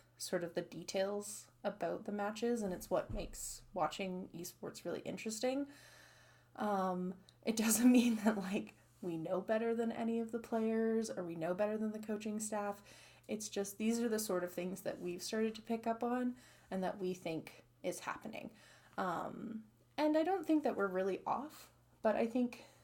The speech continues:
you know, everything we say comes from, like, the utmost respect for everything that these players and coaches and teams do,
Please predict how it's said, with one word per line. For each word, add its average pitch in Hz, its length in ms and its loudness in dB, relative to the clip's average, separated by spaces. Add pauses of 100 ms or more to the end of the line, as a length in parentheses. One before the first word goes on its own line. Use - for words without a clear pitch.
(160)
you 208 80 2
know, 175 240 4 (560)
everything 214 400 2
we 180 100 2
say 160 200 0
comes 175 280 -4
from, 170 180 -4
like, 156 200 -4 (360)
the 196 200 0
utmost - 440 -2
respect - 400 -8
for - 260 -4
everything - 400 -4
that - 220 -8
these - 280 -6
players - 520 -4
and 180 100 -6
coaches 165 480 -4
and 170 140 -6
teams - 380 -8
do, - 320 -10